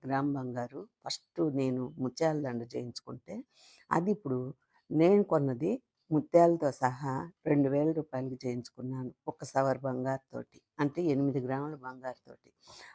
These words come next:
ఆ బంగా-, ఇప్పుడు లక్ష రూపాయలు అది. అప్పట్లో చేయించుకున్నది రెండు వందలకైతే, రెండు వేలకైతే, ఇప్పుడు లక్ష రూపాయలకి. ఈ,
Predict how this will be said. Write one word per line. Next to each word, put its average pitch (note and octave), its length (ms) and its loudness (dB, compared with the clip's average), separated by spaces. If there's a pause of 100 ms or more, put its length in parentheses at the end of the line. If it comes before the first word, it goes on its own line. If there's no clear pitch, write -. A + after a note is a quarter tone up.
(100)
ఆ D#3 140 6
బంగా-, D#3+ 680 0
ఇప్పుడు F3 560 0 (140)
లక్ష C#3+ 260 4
రూపాయలు C#3+ 480 -2
అది. A2 220 -12 (460)
అప్పట్లో A#3 500 2
చేయించుకున్నది D#3 760 2
రెండు C#3 300 0
వందలకైతే, B2+ 880 -4 (120)
రెండు D3 220 4
వేలకైతే, C3 840 2 (320)
ఇప్పుడు B2+ 380 -2
లక్ష C#3 320 -6
రూపాయలకి. C3+ 640 -4 (440)
ఈ, F3 240 4